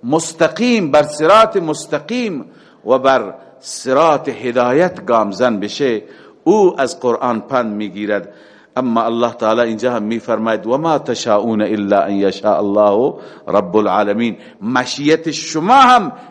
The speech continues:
به مشیت رب العالمین بستگی دارد. چرا؟ چون که خدای عز و جل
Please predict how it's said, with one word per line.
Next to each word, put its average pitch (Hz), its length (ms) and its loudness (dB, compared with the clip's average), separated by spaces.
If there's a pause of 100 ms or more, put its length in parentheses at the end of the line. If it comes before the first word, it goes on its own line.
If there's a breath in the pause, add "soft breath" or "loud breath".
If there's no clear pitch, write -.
(140 loud breath)
به 147 80 2
مشیت 139 520 0
رب 113 260 0
العالمین 107 540 2
بستگی 104 480 -4
دارد. 104 320 0
چرا؟ 185 400 4 (460 loud breath)
چون 196 260 -2
که 175 140 -4
خدای 139 420 2
عز 135 360 -4
و 127 180 2
جل 175 360 0